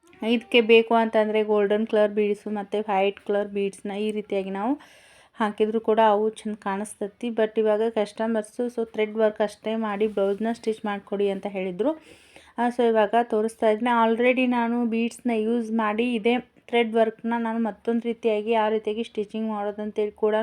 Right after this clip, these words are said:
ತಿಳಿಸ್ಕೊಟ್ಟಿದ್ದೀನಿ. ಆ, so ಇನ್ನೊಂದು ಯಾ-, ಅದೇ ರೀತಿ ಬ್ಲೌಸ್‌ನ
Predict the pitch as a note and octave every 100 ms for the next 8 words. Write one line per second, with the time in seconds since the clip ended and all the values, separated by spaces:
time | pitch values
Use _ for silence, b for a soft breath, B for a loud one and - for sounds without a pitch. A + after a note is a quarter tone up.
0 | A#3+ A#3+ A#3 A3+ - G3 - A3 F#3 A3
1 | D#4+ b b b b b b b b b
2 | B3 C4+ C4+ C#4 C#4 B3+ B3 B3+ B3+ A#3
3 | A3 - G3+ A3+ A#3+ A#3 A#3+ A3+ A3+ A3
4 | A3